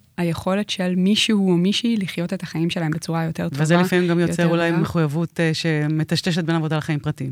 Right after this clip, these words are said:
Speaker 1: בדיוק.
Speaker 2: אז מה עוד עשיתם חוץ מהזכות להתנתק?
Speaker 1: אז, אה, בחודשי הקיץ הבאים עלינו לטובה, אנחנו נכריז על, אה, מה שנקרא וורקיישן, רעיון
Speaker 2: מהמם.
Speaker 1: גאוני שלך, אה,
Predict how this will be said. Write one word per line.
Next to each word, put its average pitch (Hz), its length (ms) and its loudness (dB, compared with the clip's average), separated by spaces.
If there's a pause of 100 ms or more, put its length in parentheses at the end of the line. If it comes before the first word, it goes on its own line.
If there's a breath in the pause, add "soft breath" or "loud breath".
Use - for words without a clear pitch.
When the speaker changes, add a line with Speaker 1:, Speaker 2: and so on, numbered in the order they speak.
(120)
Speaker 1:
בדיוק. 175 480 2 (120)
Speaker 2:
אז 151 120 2
מה 202 140 6
עוד 202 140 2
עשיתם 165 300 0
חוץ 165 240 -6
מהזכות 151 400 -2
להתנתק? 143 480 -6 (180)
Speaker 1:
אז, 190 460 2 (140)
אה, 185 60 2 (840)
בחודשי 185 500 2
הקיץ 247 400 2
הבאים 190 280 4
עלינו 175 540 6
לטובה, 180 360 4
אנחנו 170 560 4
נכריז 175 440 -2
על, 180 200 0
אה, 165 360 0
מה 170 140 2
שנקרא 175 600 0
וורקיישן, 175 720 2 (180)
רעיון 170 300 4
Speaker 2:
מהמם. 185 60 4
Speaker 1:
גאוני 170 300 0
שלך, 170 460 -8
אה, 170 60 -4